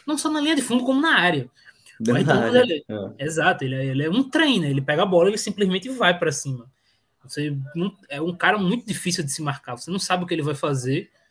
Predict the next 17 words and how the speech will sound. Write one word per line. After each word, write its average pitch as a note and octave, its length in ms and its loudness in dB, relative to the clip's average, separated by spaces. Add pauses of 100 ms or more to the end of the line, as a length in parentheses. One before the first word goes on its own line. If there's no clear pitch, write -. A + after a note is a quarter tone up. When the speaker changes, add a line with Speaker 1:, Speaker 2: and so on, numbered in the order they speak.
(400)
Speaker 1:
Ele C3 140 -4
pode D3+ 240 -2
marcar C#3+ 340 -4
tanto C#3+ 240 -10
pra C3+ 140 -6
fora, E3 420 0
quanto, D#3 380 -6
ou C#3+ 360 -2
atacar D3+ 320 -2
tanto E3 180 -8
pra D3 140 -2
fora, E3+ 280 -2
né, D3+ 80 -4
pra C#3+ 160 -4
linha D#3 160 -4
de D3 80 -4
fundo, E3 280 -8